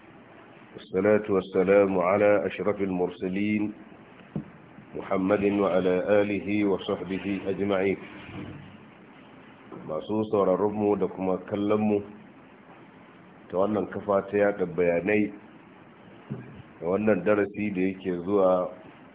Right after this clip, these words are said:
daga masallacin mai martaba sarki wadda yake kofar fada,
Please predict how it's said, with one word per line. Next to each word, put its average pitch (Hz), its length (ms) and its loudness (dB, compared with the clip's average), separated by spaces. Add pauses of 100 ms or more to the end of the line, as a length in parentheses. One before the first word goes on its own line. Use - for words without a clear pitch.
(380)
daga 71 240 -14
masallacin 98 680 -2
mai 98 180 -2
martaba 92 800 -2
sarki 101 500 -6 (1080)
wadda 92 280 -2
yake 92 400 -2
kofar 92 500 -4
fada, 95 420 0